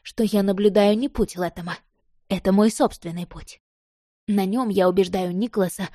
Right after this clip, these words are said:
выкрасть зацепы из учебного кабинета косторезов. Вынуждаю Джейси использовать несопряжённую с ней магию, чтобы изготовить дурманное зелье для Расмуса. А затем не предпринимаю ничего,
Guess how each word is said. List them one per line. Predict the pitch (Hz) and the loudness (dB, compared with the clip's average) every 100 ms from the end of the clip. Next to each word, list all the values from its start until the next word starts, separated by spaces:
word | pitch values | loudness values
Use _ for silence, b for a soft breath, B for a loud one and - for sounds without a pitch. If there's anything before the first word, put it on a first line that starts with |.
| b | b
выкрасть | 214 196 220 226 214 - | -2 0 2 0 0 -2
зацепы | 202 202 - 196 208 | -2 -2 -4 -4 -2
из | - 202 | -2 -4
учебного | 196 190 185 185 | -6 -6 -2 -2
кабинета | 180 185 190 180 196 | 2 0 2 0 -2
косторезов. | 214 - 269 175 - - _ _ _ _ _ - | -4 -2 0 -2 -6 -20 _ _ _ _ _ -2
Вынуждаю | 214 220 202 214 202 180 | 2 2 4 2 2 2
Джейси | 233 262 - 190 | 0 0 -2 -6
использовать | - 233 226 208 208 202 226 | -2 -2 0 0 0 0 2
несопряжённую | 220 - - 190 196 196 196 196 | 2 2 0 0 2 2 2 0
с | - | 0
ней | 233 | 2
магию, | 240 175 160 165 | 2 0 -2 -6
чтобы | 165 185 170 - | -6 -6 -6 -6
изготовить | 180 180 - 226 190 - | -4 -2 0 2 0 -2
дурманное | 175 196 180 175 175 180 180 | 0 0 2 -2 -2 -4 -4
зелье | 175 170 170 | -4 -2 -2
для | 180 214 | 0 0
Расмуса. | 180 156 175 - 170 - _ _ _ | 0 -6 -12 -18 -20 -20 _ _ _
А | 190 190 | -6 -4
затем | 180 - 240 240 | -4 -2 0 2
не | 208 208 | 2 2
предпринимаю | 214 202 202 202 196 185 175 | 2 2 0 2 2 0 -4
ничего, | 175 - 175 233 | -10 -10 -4 -4